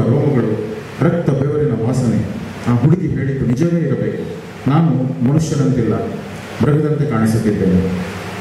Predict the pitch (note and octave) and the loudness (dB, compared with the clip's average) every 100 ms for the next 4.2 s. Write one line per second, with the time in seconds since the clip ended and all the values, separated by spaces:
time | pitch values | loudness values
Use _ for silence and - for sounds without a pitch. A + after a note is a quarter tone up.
0 | - - - - G3 A3+ G3 F#3 F#3 D#3 | -10 -10 -8 0 2 2 2 2 4 2
1 | C#3+ C#3+ - - - - D3 D#3+ C3 D#3+ | 2 0 -4 -6 -8 0 2 2 2 2
2 | - E3 C3 C3+ C#3+ C3 A2+ A#2 - - | 0 0 0 2 2 4 2 2 -2 -4
3 | - E3+ - - C3 D#3 - - A2 G2+ | 0 2 4 4 4 2 2 0 0 0
4 | G2 G2 | 0 -2